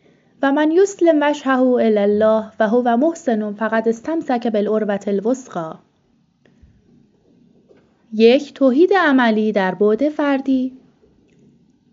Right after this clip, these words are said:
دو، تمسک به دستاویز محکم و ریسمان استوار الهی نتیجه تحقق توحید عملی در شخصیت انسان موحد است.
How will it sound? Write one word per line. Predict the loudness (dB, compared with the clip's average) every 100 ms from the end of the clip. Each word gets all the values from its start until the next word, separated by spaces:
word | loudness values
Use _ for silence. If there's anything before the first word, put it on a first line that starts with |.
| -4 2
دو، | 4 4 0
تمسک | 0 2 2 0 -2 -2 0
به | 2
دستاویز | 0 0 0 0 0 0
محکم | -2 -2 -2 -2 0
و | 0
ریسمان | 0 -2 -4 -4 -2
استوار | -2 -2 0 2 2 0
الهی | 0 -2 -2 -2 -4 -8 -16 -20 -20 _ -2
نتیجه | 0 2 0 2 0 0
تحقق | -2 -2 -2 -2 -2 0
توحید | 2 2 2
عملی | 2 2 0 2 2
در | 2 0
شخصیت | -2 -4 -2 -2 0
انسان | 0 0 -2 0 -2 0
موحد | -2 -2 -2 -2 -2
است. | -2 -6 -16 _